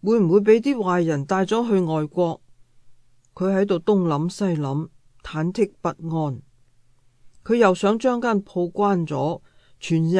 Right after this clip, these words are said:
去搵佢。我話：「上帝唔係要我哋慌慌張張，成日去搵嘅，佢要我哋信靠佢。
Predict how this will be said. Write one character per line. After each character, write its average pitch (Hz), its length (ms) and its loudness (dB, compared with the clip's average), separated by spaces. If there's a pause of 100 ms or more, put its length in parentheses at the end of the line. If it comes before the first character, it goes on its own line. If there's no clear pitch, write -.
去 170 200 -6
搵 147 400 -2
佢。 123 300 -6 (1040)
我 165 280 -4
話： 139 340 -4 (920)
「上 220 360 0
帝 226 80 0 (300)
唔 156 200 -2
係 180 220 -2
要 185 120 -2
我 185 160 0
哋 156 160 -2
慌 190 200 0
慌 190 260 -2
張 165 260 -4
張， 156 360 -6 (320)
成 185 240 -2
日 185 180 2
去 180 120 -2
搵 160 400 0
嘅， 156 200 -6 (920)
佢 214 160 4
要 220 200 4
我 190 180 4
哋 185 120 4
信 165 300 -2
靠 160 260 -4
佢。 143 380 -4